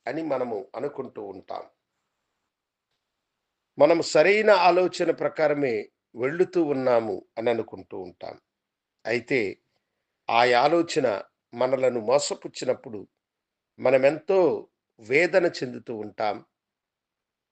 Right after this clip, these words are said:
ఆ ఆలోచనలో ఉన్న మోసాన్ని మనము గ్రహించలేము. కానీ దేవుని ఆలోచనలు మనుషుల యొక్క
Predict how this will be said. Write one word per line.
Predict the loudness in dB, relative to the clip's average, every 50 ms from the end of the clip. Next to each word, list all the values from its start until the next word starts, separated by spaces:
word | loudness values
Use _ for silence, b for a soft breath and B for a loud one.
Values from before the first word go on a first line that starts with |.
| _ _ _ _ _ _ _ _ 4
ఆ | 4 6 6 6 6
ఆలోచనలో | 4 4 4 2 0 0 -2 0 0 0 0 0 0 -2 -2 -4 -8 -12 _ _ _ _ -12
ఉన్న | -8 -6 -4 0 2 2 2 2 -2 -4 -10 _ -6
మోసాన్ని | 0 0 2 2 2 2 2 2 2 0 -2 -4
మనము | -4 -4 -6 -6 -6 -8 -10 -12 -10 -8
గ్రహించలేము. | -8 -6 -6 -6 -8 -8 -10 -10 -8 -8 -10 -12 -14 -20 _ _ _ _ _ _ _ _ _ _ _ _ _ _ _ _ _ _ _ _ _ _ _ _ 2
కానీ | 2 4 4 2 0 0 -2 -6 -8 -14 _ _ _ _ _ _ _ _ _ _ _ _ _ _
దేవుని | -8 -2 4 4 4 4 4 2 0 -2 -2 0
ఆలోచనలు | 4 4 4 6 4 2 0 -2 -4 -6 -4 -4 -4 -4 -6 -8 -10 -14 _ _ _ _ _ _ _ -18
మనుషుల | -4 0 0 0 0 0 -2 -4 -2 0
యొక్క | 0 0 -2 -2 _ -4 -2 0 0 0